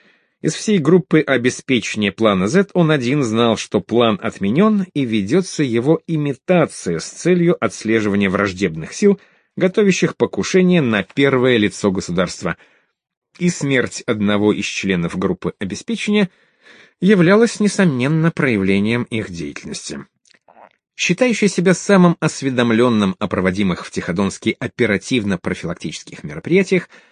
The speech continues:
Фиников ничего не знал о специальном подразделении «Тантал»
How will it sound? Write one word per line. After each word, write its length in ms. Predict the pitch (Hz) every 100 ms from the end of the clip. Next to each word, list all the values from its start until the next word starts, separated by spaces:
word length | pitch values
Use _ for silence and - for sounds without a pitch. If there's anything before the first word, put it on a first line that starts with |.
| _ _ _ -
Фиников 500 | 226 226 226 196 175
ничего 340 | 180 - 185
не 140 | 180
знал 420 | 170 135 139 110 -
о 80 | 98
специальном 640 | - 101 - 123 113 104
подразделении 840 | - 95 101 90 92 98 90 80 76
«Тантал» 520 | - 78 - - 180